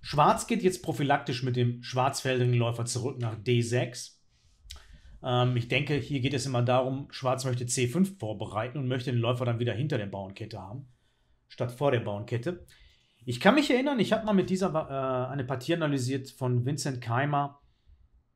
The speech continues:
Oh, ich weiß nicht mehr genau gegen wen. Vielleicht David Anton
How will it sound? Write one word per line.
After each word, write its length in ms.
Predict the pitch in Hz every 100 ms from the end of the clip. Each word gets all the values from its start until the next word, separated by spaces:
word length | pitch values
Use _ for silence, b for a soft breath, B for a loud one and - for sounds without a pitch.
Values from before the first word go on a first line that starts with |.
| _ _ _ _ _ _ _
Oh, 180 | - 127
ich 140 | 120
weiß 160 | 131 131
nicht 100 | 135
mehr 100 | 123
genau 240 | 120 123
gegen 260 | 120 117 117
wen. 200 | 135 117
Vielleicht 380 | - 120 131 120 - _ _
David 360 | 127 156 165 170
Anton 440 | 143 127 147 151